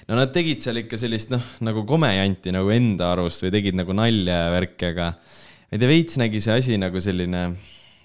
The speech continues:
ei, ei tahtnud või see ei pannud mind just tahtma seda sarja nagu väga vaadata, et kui ma nägin neid, mitte et mul selliste inimeste vastu midagi oleks, mitte seda, aga nagu lihtsalt nagu, noh, see on samamoodi nagu me räägime siin, et see Antonia nagu häirib meid, et ta on nagu, tema iseloom häirib,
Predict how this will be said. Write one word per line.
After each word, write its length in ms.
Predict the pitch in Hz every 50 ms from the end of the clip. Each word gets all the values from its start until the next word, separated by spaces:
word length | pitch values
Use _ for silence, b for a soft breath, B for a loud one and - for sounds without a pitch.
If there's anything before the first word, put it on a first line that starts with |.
| B B _ _ _ _ _ _ _ _ _ - -
ei, 280 | 120 147 156 156 151 147
ei 220 | - 139 147 151
tahtnud 640 | 147 160 170 - - 127 101 92 90 82 82 - -
või 300 | 90 107 110 110 110 107 95
see 220 | - - 120 120
ei 40 | 127
pannud 320 | 139 147 147 131 107 92
mind 220 | 92 95 90 87 92
just 220 | 98 98 - -
tahtma 380 | - 117 110 - - - 92 87
seda 280 | 85 87 82 87 85 85 87 B B B B B B B
sarja 420 | B - - 110 104 95 90 85 82
nagu 220 | 85 82 80 85 87
väga 180 | 90 87 90 92
vaadata, 600 | 95 101 104 101 95 90 82 - - - 78 76
et 300 | - _ _ - - - -
kui 160 | _ - 82
ma 80 | 85 87
nägin 300 | 92 95 92 90 85 82
neid, 300 | 80 80 80 78 80 - B B B B B B B B
mitte 220 | - 95 87 - 123
et 60 | 95 107
mul 120 | 117 117 117
selliste 260 | 151 143 120 - - 139
inimeste 400 | 151 143 113 92 87 - - 95
vastu 360 | 113 127 127 - - - 92
midagi 280 | 90 87 87 82 82
oleks, 260 | 90 87 85 82 - -
mitte 240 | 104 - - - 95
seda, 220 | 117 120 113 98 85
aga 120 | 85 - 90 85
nagu 180 | 87 80 85 95
lihtsalt 460 | 98 117 123 - - - 101 - -
nagu, 220 | 87 80 85 85 82 - B B B B B
noh, 80 | - 107
see 140 | - - 110
on 40 | 110
samamoodi 460 | 131 123 113 113 120 117 107 87 98 92
nagu 160 | 90 82 92
me 100 | 92 92
räägime 380 | 107 117 117 98 90 92 87 85
siin, 220 | 95 101 98 92 85
et 100 | 82 -
see 80 | 90
Antonia 560 | 87 87 85 - 139 127 117 101 90 80 78 78
nagu 180 | 80 78 76 82
häirib 400 | 101 107 104 98 92 85 80 -
meid, 300 | 73 73 67 73 71 73 73
et 80 | - -
ta 100 | - 85
on 80 | 87 85
nagu, 140 | 85 87 78
tema 160 | 101 98 95
iseloom 480 | 104 123 - - 113 85 78 76 71 85
häirib, 380 | 98 98 92 82 76 71 -